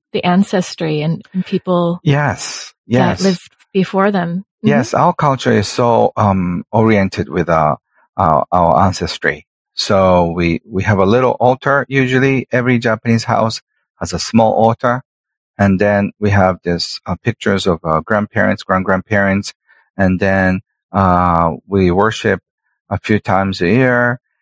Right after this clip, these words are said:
Speaker 2: and about our ancestry. So, so we really respect our heritage. And I think that's something, uh, Western people, uh, don't seem to have as much as we do.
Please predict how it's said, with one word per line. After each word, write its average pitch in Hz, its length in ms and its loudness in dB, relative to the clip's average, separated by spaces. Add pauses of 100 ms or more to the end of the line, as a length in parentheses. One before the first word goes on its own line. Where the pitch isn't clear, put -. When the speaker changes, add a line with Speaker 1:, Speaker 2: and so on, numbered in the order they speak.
(240)
Speaker 2:
and 85 560 2
about 95 280 0
our 87 160 0
ancestry. 95 640 -2
So, - 260 -4 (200)
so 98 420 2
we 110 160 2
really 123 280 4
respect 98 640 -4 (480)
our - 160 2
heritage. - 840 -2 (360)
And 87 500 0 (140)
I 117 120 0
think 156 220 0
that's 147 200 -2
something, 147 420 0 (440)
uh, 117 160 0
Western 117 380 0
people, 92 640 0
uh, 87 140 -2 (100)
don't 95 260 0
seem 90 260 -2
to - 100 -4
have 80 440 -2 (580)
as 107 140 0
much 92 240 -2
as 80 120 -8
we 120 160 2
do. 67 240 0